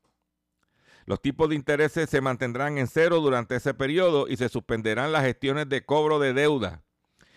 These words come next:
Estas medidas han estado en vigor desde el principio de la pandemia,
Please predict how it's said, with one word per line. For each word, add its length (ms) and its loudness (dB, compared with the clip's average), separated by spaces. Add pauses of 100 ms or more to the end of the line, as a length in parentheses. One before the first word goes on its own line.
(140)
Estas 240 0
medidas 360 2
han 80 0
estado 340 2
en 60 -2
vigor 320 2
desde 400 -2
el 100 -4
principio 500 -2
de 80 2
la 160 2
pandemia, 640 -2